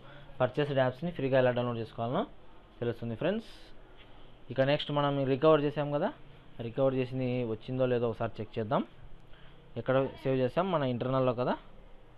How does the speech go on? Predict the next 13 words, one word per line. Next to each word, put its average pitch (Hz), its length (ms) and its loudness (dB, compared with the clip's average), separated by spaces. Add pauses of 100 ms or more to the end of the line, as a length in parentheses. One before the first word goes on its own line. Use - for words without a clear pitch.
(680)
So 156 200 0
ఇంటర్నల్లోకి 123 500 0
వెళ్దాం, 95 200 -8 (2500)
ఫైల్ 113 260 -2
మేనేజర్, 113 440 0 (1080)
అక్కడ 120 260 -2
నుంచి 113 300 -6 (3000)
ఇంటర్నల్ 135 440 4
స్టోరేజ్. 101 420 -6 (180)
ఇంటర్నల్ 143 340 0
స్టోరేజ్లో 151 480 2
వేరే 139 240 6
ఫోల్డర్స్లో 135 460 2